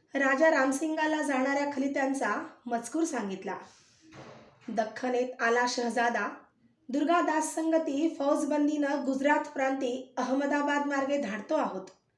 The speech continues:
आमचा तोडीचा सालार त्यांची जोड करील. तुम्ही जाणते आहात, अवघे एकवटून हिंदुस्थानात बादशहास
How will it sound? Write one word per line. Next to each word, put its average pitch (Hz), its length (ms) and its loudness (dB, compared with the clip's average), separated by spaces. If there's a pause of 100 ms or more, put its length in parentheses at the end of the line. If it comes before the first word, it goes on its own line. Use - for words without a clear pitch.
(1160)
आमचा 262 420 2
तोडीचा 254 400 2
सालार 254 460 4
त्यांची 262 320 2
जोड 233 340 2
करील. 208 460 -2 (500)
तुम्ही 359 200 2
जाणते 262 400 2
आहात, 208 360 0 (520)
अवघे 226 320 0
एकवटून 240 640 0
हिंदुस्थानात 269 920 2 (120)
बादशहास 285 760 -2